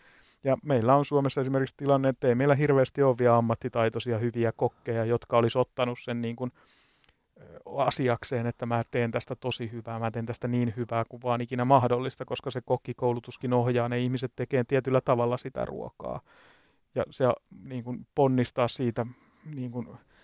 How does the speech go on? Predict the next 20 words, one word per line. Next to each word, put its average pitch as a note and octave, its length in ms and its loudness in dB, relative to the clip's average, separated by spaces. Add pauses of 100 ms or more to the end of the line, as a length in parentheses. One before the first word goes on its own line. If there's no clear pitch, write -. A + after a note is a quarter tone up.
(640)
koulutuksesta A#2+ 760 2
ja A#2+ 60 2
siitä A#2+ 260 0
osaamisesta A#2 640 0
toiseen A#2 420 0
suuntaan, A#2+ 420 -2
niin A2+ 80 -2
se B2 80 -2
on A#2 100 0
aika A#2 200 2
vaikeeta. A#2 580 0 (840)
Et - 120 -20
mä A#2+ 100 -6
katsoin A#2+ 340 0
tuossa, B2 240 -2 (520)
kun B2+ 140 -2
oli B2 160 2 (140)
Glorian A#2+ 600 4
kotilehden A#2+ 920 4
kasvisruokakokit, - 1200 -2